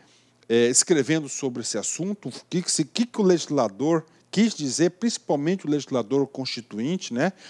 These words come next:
Força auxiliar e de reserva do Exército Brasileiro, né? Primeiro, não é subordinado ao Exército, né? O sentido, tá? Que a gente, vou fazendo um breve resumo, e com certeza,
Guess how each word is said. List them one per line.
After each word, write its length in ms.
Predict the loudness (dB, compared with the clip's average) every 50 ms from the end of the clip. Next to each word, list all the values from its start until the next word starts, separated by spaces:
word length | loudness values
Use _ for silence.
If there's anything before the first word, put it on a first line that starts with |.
| -20 -20
Força 540 | -20 -2 6 8 8 8 8 4 2 0 -2
auxiliar 960 | -2 0 -2 -4 -4 -4 -6 -8 -8 -8 -6 -4 -2 0 0 0 0 0 -2
e 20 | -6
de 160 | -8 -8 -6
reserva 640 | -2 0 0 0 0 2 2 2 2 2 0 -4
do 120 | -4 -2 -2
Exército 480 | -2 0 0 0 0 0 -2 -6 -10
Brasileiro, 680 | -4 0 0 0 0 0 -2 -2 -2 -2 -4 -4 -6 -8
né? 200 | -6 -6 -6 -6 -6 _ -20 -20 -20 -10 -2
Primeiro, 420 | 0 2 4 6 6 6 6 4
não 180 | 4 6 6 8
é 220 | 8 8 6 6
subordinado 640 | 4 0 -2 -4 -4 -4 -2 -2 0 2 2 2 0
ao 60 | -2 -2
Exército, 440 | -2 -2 -4 -4 -6 -8 -14 _
né? 220 | -12 -10 -8 -8 -8 -10 _ _ -20 -20 -20 -20 -6 _
O 100 | 2 2
sentido, 840 | 4 4 4 2 2 0 0 0 2 4 4 4 2 -4 -10 -12 -12 _ _ _ _ _ _ _ _ _ _ _ _ _ _ _
tá? 180 | 0 2 2 2
Que 140 | 2 0
a 20 | -2
gente, 240 | -2 -2 -4 -6 -4
vou 200 | -4 -4 -4 -2
fazendo 320 | -4 -4 -2 -2 -2 -2
um 60 | -2 0
breve 320 | 2 2 4 4 2 -2
resumo, 600 | -6 -8 -6 -6 -4 -4 -4 -4 -4 -6 -8 -12 -16 _ -20 -20 -20 -20 -20 -12
e 120 | -12 -10
com 180 | -4 -2 -2 -2
certeza, 720 | 0 0 -2 -2 -2 -2 0 2 2 2 2 0 -4 -6